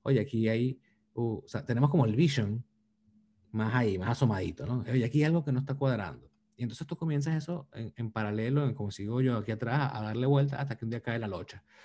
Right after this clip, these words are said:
Pero hay mucha gente que está muy enfocada en la historia de otros, hay muchas personas que están enfocadas en no querer ver su historia porque la historia a lo mejor no estás,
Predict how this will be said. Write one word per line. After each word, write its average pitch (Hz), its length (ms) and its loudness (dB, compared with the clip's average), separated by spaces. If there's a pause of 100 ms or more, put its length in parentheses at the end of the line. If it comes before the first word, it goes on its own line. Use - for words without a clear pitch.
(600)
Pero 170 140 0
hay 185 40 2
mucha 202 200 2
gente 202 220 2
que 196 40 4
está - 800 2
muy 143 540 12
enfocada 131 800 8
en 117 100 6
la 98 80 6
historia 95 320 2
de 127 100 10
otros, 120 480 6
hay 95 220 0
muchas 101 460 2
personas 101 360 0
que - 60 -4
están 95 180 -2
enfocadas 101 480 2
en 101 200 4
no 139 200 8
querer 117 400 6
ver 113 200 4
su 127 140 4
historia 110 360 6
porque 113 260 4
la 85 60 0
historia 87 380 -4
a - 20 -2
lo 98 80 -2
mejor 92 340 -2
no 92 120 -2
estás, 104 440 0